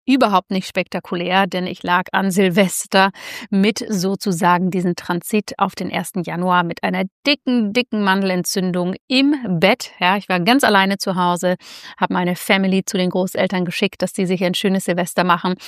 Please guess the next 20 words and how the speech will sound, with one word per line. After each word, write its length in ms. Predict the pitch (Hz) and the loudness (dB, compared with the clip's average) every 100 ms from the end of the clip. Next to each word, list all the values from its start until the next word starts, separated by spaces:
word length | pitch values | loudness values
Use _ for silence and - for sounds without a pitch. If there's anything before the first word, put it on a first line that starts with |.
| - - - | -16 -16 -8
und 180 | 185 | -2
habe 120 | 185 - | -2 0
da 120 | 175 | -2
wirklich 300 | 170 - 160 | -2 -4 -12
drei, 260 | - 165 165 | -4 -2 0
vier 200 | 190 175 | -4 -4
Tage 500 | - 175 170 175 151 - - | -2 0 2 0 -2 -8 -18
<laughs> 240 | - - | -18 -2
regungslos, 1040 | 226 175 233 277 233 247 254 190 196 196 - - | 2 6 6 6 6 4 2 2 4 4 0 0
ohne 320 | 208 220 220 | 2 4 2
mit 160 | 202 | 0
jemandem 480 | 190 180 180 - 175 | 0 0 -2 -2 -4
zu 180 | - 185 | -4 -8
sprechen, 1040 | - - - - - 202 214 - - 254 170 - - | -8 -14 -16 -18 -2 0 0 -4 2 2 0 -6 -6
<laughs> 180 | 285 | -8
auf 280 | - 185 185 | 0 0 0
der 160 | - 180 | -4 -6
Couch 360 | - 175 170 | 2 2 2
verbracht. 600 | - 170 - 170 208 - - - - - | -4 -6 -2 0 0 -2 -16 -16 -20 -6
Und 600 | 180 175 175 175 175 | -2 0 2 2 0